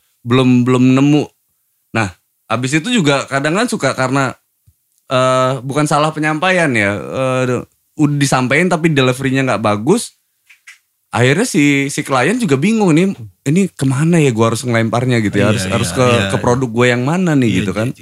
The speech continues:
Speaker 2: ya itu yang jadinya miss ya, lebih sering <clears throat> jadinya miss itu karena ya tadi yang lu bilang,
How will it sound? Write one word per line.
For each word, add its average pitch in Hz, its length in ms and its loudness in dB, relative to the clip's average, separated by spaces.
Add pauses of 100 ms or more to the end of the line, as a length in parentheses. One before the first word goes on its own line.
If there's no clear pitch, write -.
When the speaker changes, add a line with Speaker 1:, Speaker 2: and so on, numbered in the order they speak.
Speaker 2:
ya 110 160 -2 (380)
itu 117 280 -12
yang 120 200 -2
jadinya 104 420 0 (300)
miss 120 400 2
ya, 87 180 -2 (160)
lebih 104 240 0
sering 110 400 -2 (320)
<clears throat> 92 320 0
jadinya 117 380 2
miss 123 220 0
itu 135 120 -4
karena 135 400 -2 (480)
ya 101 160 -6
tadi 151 320 0
yang 113 160 0
lu 113 100 2
bilang, 101 380 0